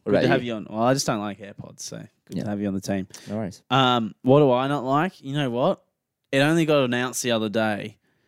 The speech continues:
Speaker 2: and there's, it's already been kind of brewing, but I'm already off it, and it's, like, weeks away. But the election, you know, they called the federal election the other day. Not to get too political,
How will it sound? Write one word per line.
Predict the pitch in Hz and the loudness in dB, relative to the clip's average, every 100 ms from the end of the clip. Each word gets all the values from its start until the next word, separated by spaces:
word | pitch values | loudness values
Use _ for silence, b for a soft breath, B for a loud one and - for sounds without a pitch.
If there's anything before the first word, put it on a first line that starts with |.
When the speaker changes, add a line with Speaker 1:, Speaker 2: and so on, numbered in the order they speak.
| _ _ | _ _
Speaker 2:
and | - 123 | -2 0
there's, | 123 113 | 0 -2
it's | - 151 | -4 0
already | 147 135 | 2 0
been | 117 107 | -2 -4
kind | 120 110 | -4 -6
of | 101 | -4
brewing, | 110 107 107 101 98 _ _ | -4 -2 -2 -6 -10 _ _
but | 117 | 0
I'm | 120 | 0
already | 131 120 | -2 -2
off | 107 110 - | -2 -2 -6
it, | 98 _ - | -20 _ -12
and | 110 | -8
it's, | 95 | -8
like, | 104 104 | -12 -8
weeks | 117 117 101 - | 0 0 0 -4
away. | 110 107 101 104 _ _ _ _ _ | 0 0 -2 -6 _ _ _ _ _
But | 120 | 0
the | 110 | 0
election, | 107 107 104 - 123 147 _ _ _ _ _ _ _ _ | -4 -4 -4 -8 -8 -10 _ _ _ _ _ _ _ _
you | 107 | -10
know, | 98 107 _ | -8 -10 _
they | 113 | -12
called | - 117 101 | -8 -10 -10
the | |
federal | - 107 110 | -12 -10 -8
election | 104 104 - | -10 -10 -10
the | 110 | -10
other | 107 107 | -6 -4
day. | 107 110 - b b b | 0 0 -2 b b b
Not | - 123 | -6 -4
to | 110 | -2
get | 110 | -2
too | - 110 | 0 -4
political, | 104 104 104 104 110 107 | -2 -2 0 0 -2 -4